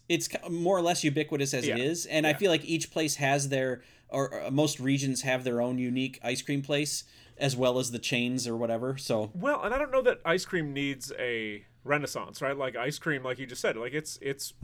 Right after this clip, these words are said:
Speaker 2: widely recognized as being great. So you don't
Speaker 1: Yeah.
Speaker 2: need to have somebody come out and be like, "You know what? I'm gonna, I'm gonna fix the ice cream problem." There's no ice cream problem, right? Whereas cupcakes,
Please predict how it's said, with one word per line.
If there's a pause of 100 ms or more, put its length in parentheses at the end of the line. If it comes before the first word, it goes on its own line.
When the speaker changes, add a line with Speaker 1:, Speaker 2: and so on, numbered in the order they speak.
(320)
Speaker 2:
widely
recognized
as
being
great.
So
you
don't
Speaker 1:
Yeah.
Speaker 2:
need
to
have (280)
somebody
come
out
and
be
like,
"You
know
what?
I'm
gonna, (140)
I'm
gonna (140)
fix
the
ice
cream
problem."
There's
no
ice
cream
problem,
right? (260)
Whereas
cupcakes,